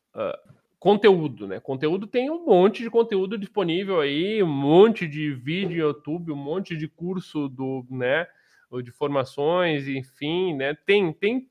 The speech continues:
tem pra tudo, pra todas as áreas. Aqui eu tô falando um, um recorte específico, né, de, de, de bug bounty. Vamos sempre lembrar,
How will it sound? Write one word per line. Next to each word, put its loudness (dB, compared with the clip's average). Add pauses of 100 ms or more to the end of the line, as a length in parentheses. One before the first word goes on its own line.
tem 0
pra 0
tudo, -4
pra -4
todas -4
as -4
áreas. 4
Aqui -6
eu -6
tô -2
falando -2
um, -8
um -4
recorte -4
específico, -8
né, -4
de, -10
de, -20
de -20
bug -12
bounty. -6 (300)
Vamos -10
sempre -2
lembrar, 0